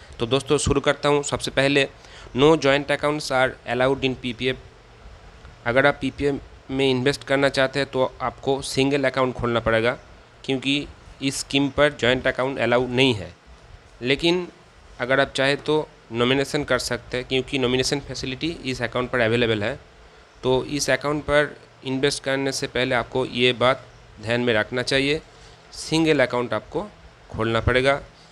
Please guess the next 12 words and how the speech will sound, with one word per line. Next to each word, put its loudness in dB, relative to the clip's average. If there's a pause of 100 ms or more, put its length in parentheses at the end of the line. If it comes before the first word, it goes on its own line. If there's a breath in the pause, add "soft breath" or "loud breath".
(240 loud breath)
ये 4
एक 0 (600)
पीपीएफ़ -2
account, -2
uh, 0
scheme -4
का 0 (360)
disadvantage -2
है। -6 (220)
तो -4
उसके -2
बाद, 2